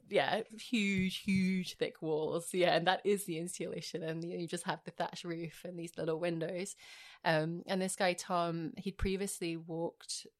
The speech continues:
like, I'd spent, I think, three months just walking around the Outer Hebrides, maybe longer, and, um, had come back 'cause he's writing a book about it. And so the minute I said what I was doing, he had some, like, just such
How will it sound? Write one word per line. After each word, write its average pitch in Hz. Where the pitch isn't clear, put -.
like, 185
I'd 202
spent, 233
I -
think, -
three 190
months 175
just 170
walking 165
around 165
the 160
Outer 160
Hebrides, 165
maybe 277
longer, 214
and, 170
um, 175
had 170
come 180
back 175
'cause -
he's 170
writing 165
a 165
book 190
about -
it. -
And 175
so 190
the 202
minute 202
I 170
said 175
what 165
I 170
was 165
doing, 220
he 220
had 220
some, 262
like, 240
just -
such -